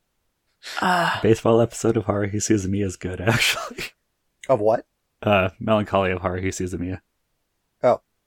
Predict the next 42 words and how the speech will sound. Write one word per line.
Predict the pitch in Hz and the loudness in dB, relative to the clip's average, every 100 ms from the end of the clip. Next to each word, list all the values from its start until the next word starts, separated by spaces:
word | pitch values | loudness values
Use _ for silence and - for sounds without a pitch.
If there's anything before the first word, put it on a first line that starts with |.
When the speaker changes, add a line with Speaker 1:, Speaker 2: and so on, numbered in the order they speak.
| _ | _
Speaker 2:
I'm | 120 | -2
showing | - 123 101 | 2 4 4
how | 95 | 2
old | 92 | 0
I | 90 | -4
am, | 92 | -6
don't | 95 | -6
worry | - 95 | -8 -10
about | 95 | -10
it. | 95 - _ _ | -12 -14 _ _
<laughs> | 139 139 - - - - | 0 0 0 -4 -6 -6
Speaker 3:
Okay. | 196 - 320 - _ _ _ _ _ _ _ _ _ _ - | -4 -2 -4 -8 _ _ _ _ _ _ _ _ _ _ -4
Speaker 2:
Uh, | 123 127 - | 0 2 2
okay, | 131 190 104 | 0 0 -2
so | - 117 | 0 0
Speaker 3:
I | 107 | 2
just | 107 | 0
don't | 104 104 | -2 -4
know | |
what | 107 | -4
that | - 113 | -2 0
is. | 113 - - - | 0 -4 -10 -2
I, | 120 | 2
Speaker 2:
actually, | 123 - 135 | 2 2 2
Speaker 3:
it | |
Speaker 2:
the | 117 | 4
Speaker 3:
sounds | 117 | 0
like | 123 | 0
an | 113 | 0
Speaker 2:
disgu-, | 117 | 0
Speaker 3:
anime. | 101 101 _ | -2 -6 _
Speaker 2:
it's | 117 - | 0 2
an | |
Speaker 3:
Fine. | 98 92 | 2 2
Speaker 2:
anime | 90 - | -2 -6
from, | - 98 90 | -4 -2 -2
like, | 85 - | -6 -4
Speaker 3:
Yeah. | 113 | 0
Speaker 2:
two | |
thousand | 98 - 87 | 0 0 -4
eight. | 98 _ _ _ _ _ _ _ _ _ - | -6 _ _ _ _ _ _ _ _ _ 0
Uh, | 113 110 | 4 4